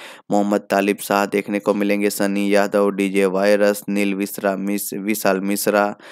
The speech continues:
पारितोष त्रिपाठी, मेघना मलिक और यो हनी सिंह भी आपको देखने को मिलेंगे। तो फिल्म की प्रोमिनेंट कास्ट है, जहाँ पे अक्षय कुमार ने विजय कुमार का रोल प्ले किया हुआ है।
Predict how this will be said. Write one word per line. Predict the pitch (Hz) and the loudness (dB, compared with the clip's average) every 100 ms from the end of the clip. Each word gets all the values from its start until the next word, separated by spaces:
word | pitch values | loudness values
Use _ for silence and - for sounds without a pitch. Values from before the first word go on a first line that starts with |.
| - - - | -20 -12 -2
पारितोष | 101 104 98 101 101 - | 2 2 2 2 0 0
त्रिपाठी, | 101 101 101 98 - 101 101 | -2 2 2 2 0 -2 0
मेघना | 101 98 98 101 98 | 0 -2 -2 -2 -4
मलिक | 98 101 101 101 107 | -2 -2 0 -2 2
और | 107 104 | 2 2
यो | 101 104 101 | 2 2 0
हनी | 101 101 | -2 -6
सिंह | - 101 101 | -4 -4 -2
भी | |
आपको | 101 - 104 | -2 0 -2
देखने | 101 101 104 | 0 -2 -4
को | 101 98 | -6 -4
मिलेंगे। | 98 98 98 | -2 -2 -4
तो | 98 98 | -4 -4
फिल्म | 107 101 | -4 -4
की | 95 | -4
प्रोमिनेंट | 101 - 98 104 104 101 | -4 -2 0 0 -2 0
कास्ट | 104 104 - | 0 0 2
है, | 104 | 0
जहाँ | 101 98 | 2 -2
पे | 95 98 | -2 -4
अक्षय | 98 - | -4 -4
कुमार | 98 101 98 | -2 0 0
ने | 101 | 0
विजय | 98 85 104 | -2 -2 -2
कुमार | - 104 101 | -2 0 2
का | 101 101 | 2 2
रोल | 101 101 | 2 0
प्ले | - 101 | -2 -4
किया | 101 104 101 | -2 -2 0
हुआ | 101 101 101 | 0 0 -2
है। | 101 | -4